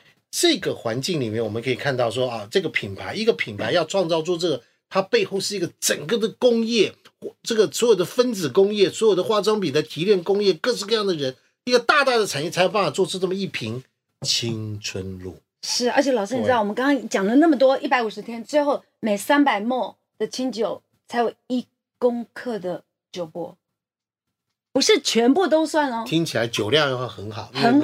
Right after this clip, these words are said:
Speaker 2: 好的。
Speaker 1: 因为每，每三百ml 才可以搞一
Speaker 2: 才有一克的酒粕，
Speaker 1: 靠。
Speaker 2: 然后它是黄金酒粕，我们叫阿法G G。
Speaker 1: 哎呀。
Speaker 2: 呃，不，真的，我说比黄金还贵。
Speaker 1: 好，那 OK。所以我们在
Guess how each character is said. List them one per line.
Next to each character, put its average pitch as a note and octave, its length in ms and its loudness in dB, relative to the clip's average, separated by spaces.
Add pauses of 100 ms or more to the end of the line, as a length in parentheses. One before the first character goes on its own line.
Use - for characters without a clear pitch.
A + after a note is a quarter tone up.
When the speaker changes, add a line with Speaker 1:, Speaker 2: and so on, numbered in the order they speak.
Speaker 2:
好 G#3+ 120 -2
的。 G3+ 40 -4
Speaker 1:
因 - 40 -2
为 F#3+ 40 0
每， - 0 -
每 G3+ 60 2
三 - 280 0
百 - 240 0 (440)
ml F3+ 200 -6 (220)
才 D3+ 180 4
可 C#4+ 100 6
以 F4+ 80 6
搞 E4+ 60 8
一 D4 40 6
Speaker 2:
才 - 80 4
有 C#4+ 40 0
一 E4 180 2
克 F#4+ 420 6
的 D4+ 100 6
酒 C4 260 4
粕， A#3 120 0
Speaker 1:
靠。 B3+ 380 4
Speaker 2:
然 D#4+ 120 4
后 G#4 80 2
它 G#4+ 160 2
是 F4+ 200 2
黄 D#4 460 4
金 G4 320 2
酒 A3 200 2
粕， G#3 100 2
我 A#3+ 60 4
们 A3 100 -4
叫 D4+ 180 0 (100)
阿 D#4 100 -2
法 A#3 160 -6
G G3 180 -8
G。 G3+ 300 -12 (160)
Speaker 1:
哎 - 80 -18
呀。 G2 200 -20 (260)
Speaker 2:
呃， B3 220 4
不， A3+ 160 -6
真 D#4+ 140 4
的， C4+ 160 8
我 G#3+ 100 2
说 F#3+ 140 2
比 G3 140 -4
黄 G3 160 -4
金 A3+ 120 -6
还 G#3+ 140 -4
贵。 G3 260 -2
Speaker 1:
好， C3+ 200 -2
那 F#3+ 160 6
OK。 C#3+ 280 -4 (220)
所 A3+ 220 4
以 C4 80 0
我 D3 160 -2
们 D3+ 160 2
在 G3 180 6